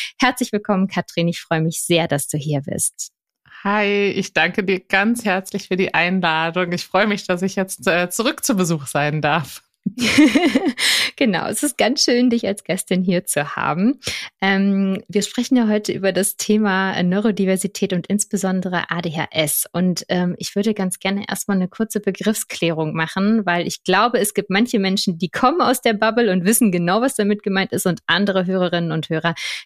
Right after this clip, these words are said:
Speaker 1: die das nicht ganz so ganz genau wissen. Deswegen hol uns doch bitte einmal ab, was ist Neurodiversität, was ist Neurodivergenz und was versteht man unter neurotypisch? Weil diese Begriffe werden ja unterschiedlich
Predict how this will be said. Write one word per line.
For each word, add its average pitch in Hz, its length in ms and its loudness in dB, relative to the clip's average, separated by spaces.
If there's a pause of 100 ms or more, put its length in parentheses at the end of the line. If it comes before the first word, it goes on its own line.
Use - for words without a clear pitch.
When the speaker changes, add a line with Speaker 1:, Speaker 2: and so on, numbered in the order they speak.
Speaker 1:
die 175 80 0
das 160 240 0
nicht 170 300 -2
ganz 170 260 0
so 165 80 -2
ganz 147 340 -2
genau 143 380 0
wissen. 233 340 4 (400)
Deswegen 190 600 0 (160)
hol 240 220 4
uns 226 260 0
doch 180 200 -2
bitte 190 260 0
einmal 170 300 -2
ab, 160 140 0 (140)
was 180 400 0
ist - 360 -4
Neurodiversität, 254 1300 2
was 175 380 -2
ist - 300 -4
Neurodivergenz 175 1300 0
und 190 240 -2
was 190 140 -4
versteht 202 440 -2
man 190 120 0
unter 180 320 -2
neurotypisch? 180 1000 0
Weil 160 100 2
diese 165 220 -4
Begriffe 180 540 -2
werden 165 340 0
ja 170 260 -4
unterschiedlich 165 920 0